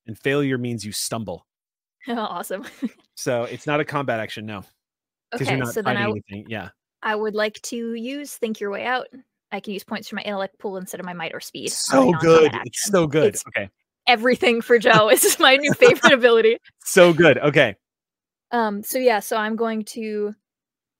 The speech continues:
Speaker 2: drop one automatically. I'm gonna spend for a second.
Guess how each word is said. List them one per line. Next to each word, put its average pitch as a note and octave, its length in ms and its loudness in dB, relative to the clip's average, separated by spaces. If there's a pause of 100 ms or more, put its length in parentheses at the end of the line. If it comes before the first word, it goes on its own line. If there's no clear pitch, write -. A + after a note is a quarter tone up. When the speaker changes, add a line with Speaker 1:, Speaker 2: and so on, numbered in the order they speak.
(960)
Speaker 2:
drop C4 360 -4 (160)
one C4+ 260 -6
automatically. A#3 680 -4
I'm G#3+ 180 -8
gonna G#3+ 220 -8
spend A3+ 460 -8
for A3+ 140 -8
a G#3 60 -8
second. G3+ 540 -10